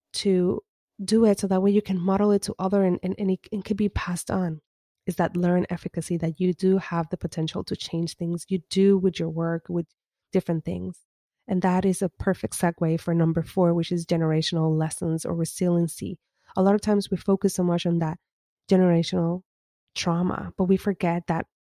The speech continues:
our ancestors come from this very strong lineage. Some of the things that are really, like, if you really think about it, there's that work ethic. And I know one side of that work ethic can be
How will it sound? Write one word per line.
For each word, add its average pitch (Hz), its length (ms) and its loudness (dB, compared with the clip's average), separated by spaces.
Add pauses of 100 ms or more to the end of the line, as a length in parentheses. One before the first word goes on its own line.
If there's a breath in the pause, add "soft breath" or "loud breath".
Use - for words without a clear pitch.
(240)
our 190 160 2
ancestors 170 680 -4
come 170 300 -2
from 170 260 -2
this 160 260 -2
very 160 540 2
strong 151 380 -2
lineage. - 500 -2 (500)
Some 196 220 0
of 208 80 2
the 202 80 2
things 180 340 0
that 160 380 -6
are 170 160 -2
really, 170 560 2 (400)
like, 180 220 -2
if 175 100 0
you 190 80 4
really 190 220 2
think 196 240 0
about 160 260 -4
it, 156 180 -4 (140)
there's 180 280 2
that 180 160 -2
work 170 360 0
ethic. 156 400 -6
And 175 80 0
I 175 80 0
know 180 360 2 (200)
one 175 280 0
side 175 200 -2
of 170 100 -2
that 170 160 -4
work 165 240 -4
ethic 165 280 -4
can 175 180 0
be 165 220 2